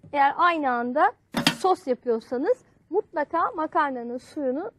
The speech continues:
sosa ekleyin bence. Çok daha besleyici oluyor. Evet, şimdi hemen patlıcanları sıçrıyor çünkü neden? Suyu taşırken içine böyle birkaç damla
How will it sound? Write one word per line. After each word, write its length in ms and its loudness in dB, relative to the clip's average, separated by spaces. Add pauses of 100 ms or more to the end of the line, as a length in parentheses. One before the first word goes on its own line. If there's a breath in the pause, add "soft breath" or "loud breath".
(140)
sosa 420 -2
ekleyin 480 -8
bence. 340 -8
Çok 260 -10
daha 200 -2
besleyici 460 -6
oluyor. 260 -6
Evet, 220 0 (320 soft breath)
şimdi 480 0 (280)
hemen 300 0 (2250 soft breath)
patlıcanları 920 0 (1300)
sıçrıyor 540 2
çünkü 260 0
neden? 440 2
Suyu 340 2
taşırken 600 0
içine 400 0
böyle 220 -4
birkaç 360 -2
damla 360 2